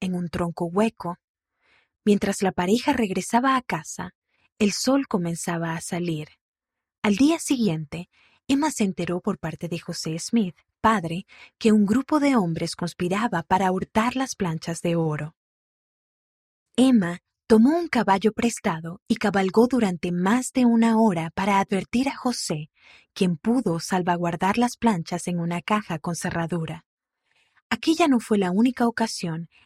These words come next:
en la que Emma protegió las preciadas escrituras. En un viaje que el matrimonio hizo a Pensilvania, ayudó a ocultar las planchas en un barril de frijoles.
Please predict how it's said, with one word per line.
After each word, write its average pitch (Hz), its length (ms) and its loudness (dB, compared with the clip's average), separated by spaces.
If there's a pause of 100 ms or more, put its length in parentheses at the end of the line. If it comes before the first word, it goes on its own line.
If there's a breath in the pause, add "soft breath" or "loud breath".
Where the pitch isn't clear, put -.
en 214 140 4
la 196 100 2
que 202 200 -2
Emma 247 200 2
protegió 202 560 -2
las 175 220 -8
preciadas 233 720 -2
escrituras. 208 920 -4 (640)
En 185 140 0
un 196 140 2
viaje 202 460 0
que 190 120 -2
el 196 80 0
matrimonio 220 640 2
hizo 185 320 -4
a 165 40 -2
Pensilvania, 170 840 -2 (960)
ayudó 226 480 4
a 311 120 4
ocultar 190 440 -4
las 208 180 -4
planchas 196 580 -2
en 208 180 2
un 208 100 2
barril 220 400 2
de 170 80 -4
frijoles. - 840 -6